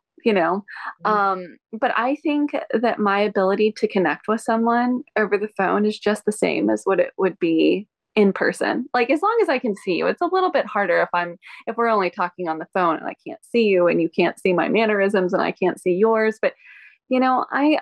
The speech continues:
Speaker 1: I kind of feel like I connect with people this, on the same level, really. I mean, the only, I think the only challenge is, is if,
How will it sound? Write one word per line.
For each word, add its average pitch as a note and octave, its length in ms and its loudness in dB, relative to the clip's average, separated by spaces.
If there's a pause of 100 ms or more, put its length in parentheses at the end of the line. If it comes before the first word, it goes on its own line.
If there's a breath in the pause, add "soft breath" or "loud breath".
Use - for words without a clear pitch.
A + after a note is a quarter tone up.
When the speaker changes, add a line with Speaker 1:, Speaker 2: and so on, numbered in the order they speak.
Speaker 1:
I C#4 100 0
kind F#4+ 240 -4
of G4 100 -4
feel F#4 160 2
like F4 200 2
I E4 80 2
connect C4 400 0
with B3+ 160 0
people A#3 300 0
this, G#3 200 0 (380)
on A3+ 100 2
the A#3 100 0
same A3+ 380 0
level, G3+ 560 0
really. G3+ 540 0
I A#3 80 0
mean, A3+ 280 2 (100)
the B3 200 2
only, B3+ 400 -2 (400 loud breath)
I C4 160 0
think C4+ 220 0
the A3+ 120 -6 (140)
only A#3+ 400 2
challenge F3+ 680 -2
is, F#3 500 2 (100)
is F3+ 480 0 (760)
if, G#3 220 0